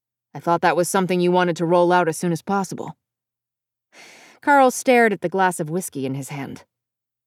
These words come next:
"Really? You have a shot at replacing the Attorney General?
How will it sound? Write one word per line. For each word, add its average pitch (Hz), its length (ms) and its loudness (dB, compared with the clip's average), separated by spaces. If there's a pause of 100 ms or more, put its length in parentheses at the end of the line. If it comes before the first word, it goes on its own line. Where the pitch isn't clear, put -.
(500)
"Really? 220 480 4 (640)
You 147 120 -10
have 160 100 -2
a 160 160 -8
shot 202 180 4
at 190 80 -2
replacing 190 500 0
the 175 120 0
Attorney 180 300 -2
General? 226 460 2